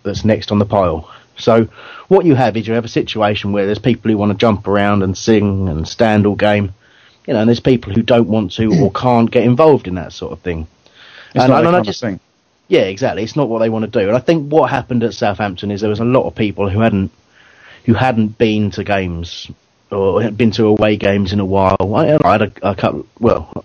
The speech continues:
Speaker 1: my, my brother-in-law came to the, to game with me, and he hadn't been to an away game in a long, long time. Um, and you know, he was quite surprised just to,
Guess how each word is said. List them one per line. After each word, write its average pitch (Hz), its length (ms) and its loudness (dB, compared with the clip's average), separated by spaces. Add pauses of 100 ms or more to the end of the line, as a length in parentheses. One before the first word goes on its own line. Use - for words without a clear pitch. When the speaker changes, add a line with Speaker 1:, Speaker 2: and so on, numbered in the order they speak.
(100)
Speaker 1:
my, 107 360 2
my 107 100 2
brother-in-law 92 460 -2
came 92 240 -2
to 92 100 -8
the, 90 140 -4
to - 200 -16
game 92 220 0
with 82 140 -6
me, 98 80 2
and 98 80 2
he - 20 4
hadn't 107 160 2
been 98 140 -2
to 95 100 -4
an 101 60 0
away 95 260 4
game 92 200 2
in 90 60 0
a 90 40 -2
long, 90 200 0
long 90 160 0
time. 104 320 2 (800)
Um, 101 340 2
and 123 120 4
you 131 80 4
know, 95 100 2
he 117 60 4
was 113 100 2
quite - 180 -6
surprised 95 440 2
just 90 140 -6
to, 95 120 -6